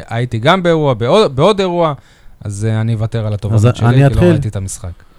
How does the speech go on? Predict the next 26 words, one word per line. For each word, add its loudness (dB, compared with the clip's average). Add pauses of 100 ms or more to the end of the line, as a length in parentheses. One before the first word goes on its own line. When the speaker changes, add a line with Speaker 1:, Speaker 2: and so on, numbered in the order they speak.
(300)
Speaker 2:
כמו -2
שחשבתי, 2
אה, -2
אה, -2 (520)
כמעט 2
כולם 4
בבאר 6
שבע 4
חגגו 4
מוקדם 2
מדי 4
את 0
החזרה 2
של 2
אורן 4
ביטון. 4 (1700)
משחק 2
חלש 2
מאוד 2
שלו 4
אחרי 0
ההצגה 2
ב-, 2 (220)
ב-, -10 (220)
מול 4
חדרה. 0